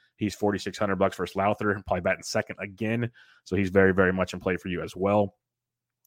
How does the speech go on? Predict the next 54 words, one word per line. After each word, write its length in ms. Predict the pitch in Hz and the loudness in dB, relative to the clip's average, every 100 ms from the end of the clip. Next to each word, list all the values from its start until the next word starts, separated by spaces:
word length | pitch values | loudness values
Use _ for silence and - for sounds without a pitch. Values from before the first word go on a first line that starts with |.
| _ _ | _ _
Going 240 | 113 110 | 0 2
down 160 | 104 104 | 2 0
to 60 | 95 | 0
the 40 | |
mid 200 | 101 104 | 0 0
four 180 | - 104 | 2 -2
Ks 320 | - 107 98 | 0 -2 -2
and 180 | 92 104 | -4 -4
below, 480 | 95 98 110 107 104 - _ _ _ _ | -2 0 4 4 2 -4 _ _ _ _
you 100 | - - | -20 0
could 160 | - 139 | 4 4
go 120 | 127 | 6
Jorge 200 | 120 117 | 6 4
Soler 300 | - 110 107 | 4 4 4
if 100 | - | 2
you 60 | |
choose 320 | 92 - 101 98 | -4 -2 0 -2
at 60 | |
forty-four. 560 | - 98 92 - 98 95 | -2 -2 -2 0 2 4
I 40 | |
don't 120 | 95 | 2
know 40 | 98 | 0
if 80 | 95 | 0
I 40 | |
wanna 180 | 92 95 | 0 -2
go 140 | 92 | -2
that 240 | 95 95 - | -2 -4 0
far 160 | 98 | 2
in 60 | 95 | 2
my 100 | 98 | 0
Atlanta 320 | 95 104 98 | 0 -4 -8
stack 240 | - 104 95 | -4 -4 -2
versus 180 | 98 | -4
Nola, 300 | - 107 107 104 _ _ _ _ | 0 4 4 2 _ _ _ _
but 100 | 90 | -6
he'd 200 | 98 98 | -4 -2
be 160 | 98 101 | 0 0
there 340 | 101 101 92 _ _ _ _ _ _ | 4 2 0 _ _ _ _ _ _
if 260 | 113 - | 0 2
you're 80 | 110 | -2
going 300 | 95 101 98 | 0 0 0
crazy, 340 | 90 95 92 87 | 0 -2 -2 -4
crazy 360 | 101 95 92 | -2 -2 -2
in 80 | 98 | -2
it. 100 | 95 | -2
Robbie 260 | 92 95 92 | 0 0 0
Grossman 420 | 98 95 - 101 | 0 0 2 -2
at 80 | 87 | -2
forty-four, 520 | 98 95 - 95 92 | 0 -2 -2 0 0
but 180 | 87 80 | -2 0
Eloy 240 | 110 107 | 4 4
Jimenez 400 | 101 101 120 120 | 2 0 2 2
at 100 | 113 | 0
forty-three 600 | 120 117 107 113 117 127 | 0 0 0 0 0 -2